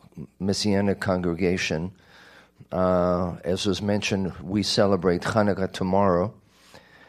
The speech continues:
as a festival of lights, uh, not merely as a means to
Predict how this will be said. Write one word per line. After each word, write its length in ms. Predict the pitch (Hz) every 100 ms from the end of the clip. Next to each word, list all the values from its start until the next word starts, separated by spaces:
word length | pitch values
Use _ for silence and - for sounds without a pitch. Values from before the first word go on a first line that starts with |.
| - _
as 600 | - 101 95 92 87 -
a 60 | 87
festival 640 | - 143 139 - 107 107
of 140 | 98 87
lights, 560 | 117 147 - - - - _ _ _ _ _ - - _ _ _ - _ - -
uh, 280 | 98 87 82
not 280 | 131 185 143
merely 560 | 147 156 147 127 110
as 460 | 92 107 104 101 -
a 60 | -
means 460 | 107 123 123 113 -
to 220 | 107 98